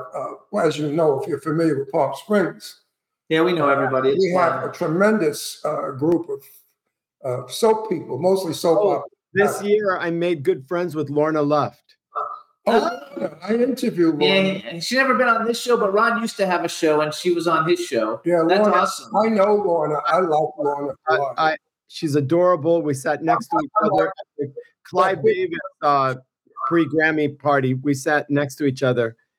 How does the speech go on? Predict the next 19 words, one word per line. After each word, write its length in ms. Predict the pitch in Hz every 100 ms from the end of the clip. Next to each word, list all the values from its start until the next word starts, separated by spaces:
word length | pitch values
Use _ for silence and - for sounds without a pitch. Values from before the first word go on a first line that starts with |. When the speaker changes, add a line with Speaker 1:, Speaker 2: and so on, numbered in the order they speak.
| _ _ _
Speaker 3:
And, 300 | 156 156 147 139
I 80 | 156
mean, 380 | 151 147 139 135 -
that 280 | 139 175 190 - _ _
table 420 | - 175 190 143 123
was, 160 | 110 127
like, 180 | 110 _ _ _ _ 127
Michael 480 | 139 135 131 104 92
Bolton, 640 | 151 170 170 175 165 160 156 - _
Melissa 420 | 127 131 131 131 117
Manchester, 1120 | 120 143 156 160 160 160 135 - 156 151 151 - _
Lorna 380 | 131 139 139 127
Luft, 720 | 117 120 156 160 156 135 _ _ _ - - -
Soraya 500 | 165 156 160 160 151
Joy, 460 | 131 156 156 170 170
the 140 | 143
new 280 | 135 139 143
jazz 560 | 139 - 156 147 147 139
singer, 500 | 165 160 160 160